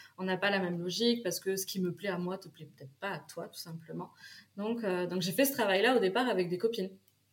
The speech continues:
Du coup, je me suis dit, bah, comment moi je peux aider plus de chiens ? On a beaucoup aussi cette envie de vouloir sauver un peu tous les chiens, euh, d'éviter qu'ils finissent dans, dans,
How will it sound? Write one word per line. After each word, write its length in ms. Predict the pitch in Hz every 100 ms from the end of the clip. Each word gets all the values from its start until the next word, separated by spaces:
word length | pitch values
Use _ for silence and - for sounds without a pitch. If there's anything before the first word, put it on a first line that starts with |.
| _ -
Du 80 | -
coup, 100 | 233
je 100 | 233
me 60 | 185
suis 200 | - 180
dit, 160 | 208
bah, 360 | 208 185 170 165 - - - _
comment 320 | - 214 226
moi 200 | 233 226 262
je 120 | -
peux 120 | - 185
aider 200 | 175 190
plus 300 | 190 220 190
de 140 | 202
chiens ? 280 | 196 208 208 - -
On 180 | 180 180
a 160 | 185
beaucoup 320 | 175 190 -
aussi 260 | 254 226 226
cette 280 | - 190 185
envie 300 | 180 180 208
de 680 | - 175 175 170 170 170 -
vouloir 320 | 170 180 180 -
sauver 380 | - 185 175 185
un 100 | 170
peu 180 | 170 180
tous 160 | -
les 80 | 165
chiens, 580 | 165 180 180 185 175 160 165 - -
euh, 60 | -
d'éviter 460 | - 180 175 - 202
qu'ils 140 | 202
finissent 380 | 196 196 185 180
dans, 480 | 185 175 175 175 165
dans, 280 | - 175 170